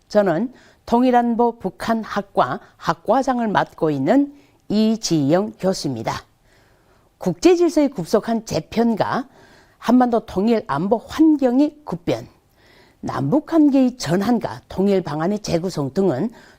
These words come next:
통일안보 영역에서 새로운 전문가를 요구하고 있습니다. 통일안보 북한학과는 이천십구 년에 글로벌 개발 협력 전공으로 시작되어 이천이십일 년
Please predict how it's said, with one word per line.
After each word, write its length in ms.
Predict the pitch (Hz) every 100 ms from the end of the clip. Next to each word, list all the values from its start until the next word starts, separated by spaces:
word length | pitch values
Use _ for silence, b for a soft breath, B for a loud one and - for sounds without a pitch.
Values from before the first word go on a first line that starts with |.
| b
통일안보 640 | - 285 294 277 262 254 240
영역에서 640 | - 240 226 180 170 285 - b b b
새로운 840 | b - 226 214 180 269 302 302 -
전문가를 840 | 180 180 180 226 220 123 123 302 330 b b -
요구하고 680 | 139 139 269 - 247 254 247 -
있습니다. 420 | 180 - 123 - - - _ b b b b
통일안보 760 | - 190 311 330 294 277 262 262
북한학과는 960 | 180 - 208 - 196 196 151 127 233 - B B B
이천십구 880 | 226 - 247 240 - 233 - 285
년에 400 | 226 151 233 - b b b -
글로벌 600 | 190 190 185 190 285 285 B B
개발 440 | - 143 175 214 -
협력 500 | 247 277 269 285 -
전공으로 600 | 277 294 302 302 285 269
시작되어 640 | - 180 175 - 120 165 - b b b
이천이십일 1040 | 269 262 - 311 - 214 269 196 - 196 208
년 200 | 120